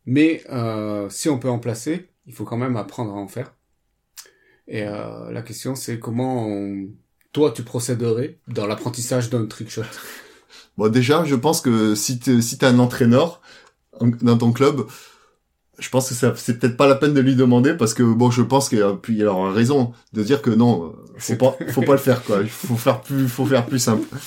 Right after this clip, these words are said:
Speaker 2: Ça, c'est évident.
Speaker 1: Donc, pas d'entraîneur. Pas demander à l'entraîneur.
Speaker 2: Non, ça sert à rien de demander à, à l'entraîneur, je pense. Mais enfin, tu peux toujours, il t'expliquera peut-être, mais bon, il, il te dira qu'il y aura toujours mieux à faire que ça.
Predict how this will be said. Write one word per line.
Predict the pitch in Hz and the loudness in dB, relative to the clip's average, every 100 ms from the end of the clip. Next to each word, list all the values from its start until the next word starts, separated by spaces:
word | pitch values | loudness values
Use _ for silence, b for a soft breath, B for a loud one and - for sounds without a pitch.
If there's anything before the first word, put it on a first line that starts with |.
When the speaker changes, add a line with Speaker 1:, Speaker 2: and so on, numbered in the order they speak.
| B 202 180 - | B -12 -14 -14
Speaker 2:
Ça, | - 135 | 0 2
c'est | 135 127 | 2 2
évident. | 131 123 117 92 120 | 2 4 2 0 -2
Speaker 1:
Donc, | 131 120 | -4 0
pas | 156 | 2
d'entraîneur. | 147 147 139 120 98 _ - | 2 0 0 -2 -4 _ -4
Pas | 151 | -2
demander | 143 147 143 143 | 2 2 2 2
à | |
l'entraîneur. | 127 120 120 120 | 0 -2 2 4
Speaker 2:
Non, | 113 | 4
ça | 104 - | 2 -4
sert | 98 113 | 0 2
à | 98 101 | 4 2
rien | 98 113 120 120 | 2 2 4 4
de | 110 101 | 2 0
demander | 107 104 104 113 | 0 0 0 2
à, | 104 95 | 0 -2
à | 101 | -2
l'entraîneur, | 110 110 123 110 98 | -2 0 2 2 2
je | 98 | -2
pense. | 87 92 - | -4 -6 -6
Mais | 92 | -8
enfin, | - 120 | 0 0
tu | 120 | 0
peux | - 101 | -6 -2
toujours, | 120 131 123 | 2 4 4
il | |
t'expliquera | 113 104 - 107 113 110 | 2 -2 -4 -4 -2 0
peut-être, | 135 120 | 0 0
mais | 101 | -2
bon, | 98 101 | 0 -2
il, | 92 | -2
il | 95 92 | -4 -2
te | |
dira | 104 101 110 | -4 -2 -2
qu'il | 113 98 | -2 0
y | |
aura | 101 | -2
toujours | 104 107 | -2 0
mieux | 113 113 | 4 2
à | 95 | 2
faire | 131 127 | -2 -2
que | 123 | -6
ça. | - | -6